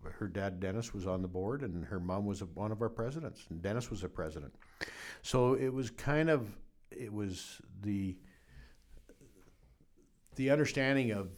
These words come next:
being part of this association was already built into their family as well. So it made that part a little easier, but it's hard on the kids 'cause, you know, I'm, I was at work a lot, and, and, uh, it's, mm, it always, you miss some things, and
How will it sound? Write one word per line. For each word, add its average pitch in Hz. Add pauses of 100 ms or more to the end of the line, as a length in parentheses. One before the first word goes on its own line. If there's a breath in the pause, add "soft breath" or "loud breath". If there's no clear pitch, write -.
(120)
being 107
part 123
of 107
this 104
association 95
was 87
already 104
built 92
into 95
their 85
family 82
as -
well. 90 (300 loud breath)
So 127
it 123
made 139
that 123
part 110
a -
little 92
easier, 90
but 156
it's 196
hard 160
on 160
the 156
kids 101
'cause, 110
you 117
know, 120
I'm, 123
I 104
was 107
at -
work 113
a 120
lot, 104
and, 82 (180)
and, 87
uh, 80 (400 loud breath)
it's, - (600)
mm, 78 (360)
it 98
always, 117
you 101
miss 113
some 113
things, 117
and 95